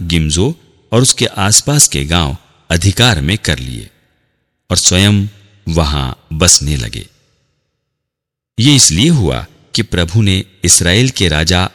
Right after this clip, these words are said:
आहाज के कारण यूदा को नीचा दिखाया, क्योंकि राजा ने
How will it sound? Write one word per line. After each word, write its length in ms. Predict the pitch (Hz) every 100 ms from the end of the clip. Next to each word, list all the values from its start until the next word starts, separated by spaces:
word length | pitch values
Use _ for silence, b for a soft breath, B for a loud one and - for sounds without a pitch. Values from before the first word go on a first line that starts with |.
| -
आहाज 440 | 78 80 107 127
के 140 | - 82
कारण 380 | 78 73 76 82 _ _ _ -
यूदा 300 | 95 107 127
को 160 | 113 78
नीचा 340 | 85 95 69
दिखाया, 460 | 58 67 64 55 - _ _ _ _ _ _ _ _ -
क्योंकि 260 | 131 117
राजा 340 | 98 85 98 131
ने 220 | 76